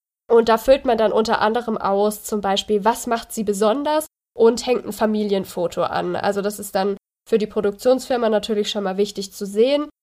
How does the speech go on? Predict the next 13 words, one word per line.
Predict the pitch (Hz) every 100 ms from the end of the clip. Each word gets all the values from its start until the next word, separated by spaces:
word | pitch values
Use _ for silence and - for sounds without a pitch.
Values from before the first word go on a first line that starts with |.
| _ _ _ _ _ _ _
wie | 208 254 285
können | - 247 247 226
wir | 220
diese | 220 220
Familie | 214 208 202 196 202 208
hier | 202 196 208 202 196 196 196 _ _ _ _ -
einsetzen, | 202 247 269 214 226 226 - 220 220 220 202 _ _ -
wozu | 214 - 220
würde | 202 196
das | 190 190 -
ganz | 180 180 -
gut | 185 180 - _ _ _ _
passen. | - 180 175 - 131